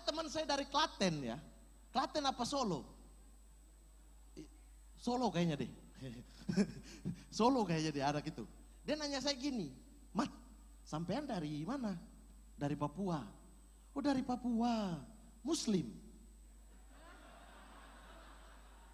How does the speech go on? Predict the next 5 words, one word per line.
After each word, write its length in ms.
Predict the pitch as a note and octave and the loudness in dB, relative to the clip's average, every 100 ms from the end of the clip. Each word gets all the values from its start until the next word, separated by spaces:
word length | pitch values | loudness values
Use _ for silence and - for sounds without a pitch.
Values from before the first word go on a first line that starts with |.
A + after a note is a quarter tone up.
| - - - - | -20 -20 -20 -8
"Ya, 240 | - D3+ B2+ A#2+ | 2 4 4 0
alhamdulillah 640 | C3 C3 C3+ C3 C#3+ C#3+ | -2 -4 -4 -2 -2 -2
saya 160 | C3+ C3 | -4 -6
Muslim." 480 | C3+ C#3 C3 A#2 G2+ - - - | -6 -4 -2 -2 -4 -14 -6 0
"Oh, 640 | D#4+ D#4 D#4 D4 C#4+ C4 | 0 2 0 0 0 -2